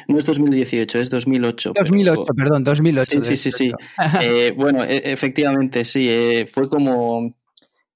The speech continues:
Speaker 1: eh, cuando, cuando me, me pregunta la gente es, "¿cuándo empezó? ¿Cuándo tienes conta-, constancia de que empezó todo?". Y, pues, eh, es que lo tengo tan marcado que es una fecha tan, un antes y un después. Eh, bueno, yo tenía,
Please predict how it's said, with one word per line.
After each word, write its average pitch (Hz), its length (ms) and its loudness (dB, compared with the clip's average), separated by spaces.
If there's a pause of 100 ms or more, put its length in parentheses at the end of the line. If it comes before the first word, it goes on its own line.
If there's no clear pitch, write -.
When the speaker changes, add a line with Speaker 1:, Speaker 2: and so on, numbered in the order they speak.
Speaker 1:
eh, 69 300 -10
cuando, 127 460 0
cuando 127 220 -2
me, - 320 -4
me 123 200 -2
pregunta 127 520 0
la 123 100 0
gente 123 360 -2
es, 117 140 -4 (180)
"¿cuándo 143 240 2
empezó? 139 500 0
¿Cuándo 135 220 2
tienes 139 200 0
conta-, 131 360 -4
constancia 127 480 -2
de 123 100 -2
que 123 180 -4
empezó 123 380 -2
todo?". 127 340 -2
Y, - 320 -10
pues, - 380 -8
eh, - 300 -10
es 139 140 -4
que 135 140 -6
lo 131 180 0
tengo 143 220 2
tan 147 160 2
marcado 143 480 0
que 135 100 -4
es 131 140 -6
una 131 140 0
fecha 135 280 -6
tan, 131 320 0 (100)
un 143 160 2
antes 135 240 0
y 135 40 4
un 131 80 2
después. 139 500 -2 (520)
Eh, 113 320 0
bueno, 117 180 0
yo 131 260 0 (120)
tenía, 123 760 2